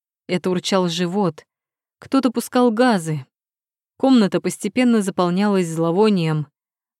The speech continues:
"А-а-а!" — завизжала наложница И. Вскочив, она зажала нос и отошла от дочери с нескрываемым отвращением.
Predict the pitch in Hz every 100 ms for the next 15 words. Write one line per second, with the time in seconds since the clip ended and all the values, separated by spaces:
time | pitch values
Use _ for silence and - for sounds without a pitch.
0 | - 311 349 339 370 _ _ _ _ _
1 | _ - 170 226 226 196 185 226 240 226
2 | 190 175 180 185 170 - 185 - 180 160
3 | 143 _ _ _ _ _ _ _ - -
4 | 180 - 208 214 208 185 170 175 185 202
5 | 180 170 214 - - _ _ _ 277 294
6 | 302 - 233 208 185 160 208 240 247 233
7 | - 196 202 - 185 180 185 196 190 190
8 | 202 208 - 170 160 156 156